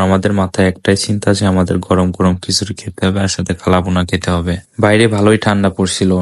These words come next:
রিক্সায় বসে আমার আর তুষারের হালকা শীত শীত মনে হচ্ছিল। রিক্সা মামা প্লেনের গতিতে তার রিক্সাটি চালাচ্ছিল। আমরা দেখতে দেখতে চলে আসলাম ফরিদপুর টেপাখোলা বাজারে। বাজারটা সন্ধ্যার পরে একটু ব্যস্ততমই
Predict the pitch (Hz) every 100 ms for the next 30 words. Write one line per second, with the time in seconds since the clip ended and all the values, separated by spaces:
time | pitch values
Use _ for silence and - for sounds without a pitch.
0 | 92 95 92 104 98 98 - 104 98 98
1 | 98 - 95 98 101 98 95 98 - 101
2 | 87 - 92 98 95 92 90 - 98 95
3 | 117 _ _ 117 117 - 123 127 127 123
4 | 113 113 117 113 113 107 98 - 107 107
5 | - 104 98 98 98 95 - - 95 92
6 | 98 101 104 - 98 101 - 107 - 98
7 | 90 - 95 98 - 90 85 - - 80
8 | 85 85 90 90 87 87 90 - _ _
9 | - 107 110 113 117 - 107 107 113 117
10 | 110 101 95 98 98 95 - 95 95 98